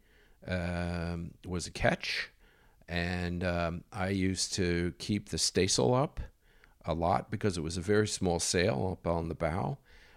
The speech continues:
I would reef the main way down, and then I would reef the mizzen sail. And I could pretty much ride out any storm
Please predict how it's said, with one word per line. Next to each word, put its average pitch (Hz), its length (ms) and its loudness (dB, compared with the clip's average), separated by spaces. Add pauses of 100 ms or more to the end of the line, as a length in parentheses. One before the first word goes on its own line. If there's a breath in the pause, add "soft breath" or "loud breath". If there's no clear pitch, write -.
(100)
I 92 100 0
would 87 240 0
reef 120 320 6
the 120 100 2
main 104 340 6
way 87 180 4
down, 85 400 0 (440 soft breath)
and 104 160 2
then 127 140 4
I 123 100 6
would 117 220 4
reef 120 720 2 (600)
the 101 140 2
mizzen 147 300 6
sail. - 320 -2 (880 soft breath)
And 95 800 2
I 131 200 2
could - 280 0
pretty 143 280 4
much 120 240 0
ride 110 300 8
out 101 300 4 (160)
any 127 240 6
storm 87 640 2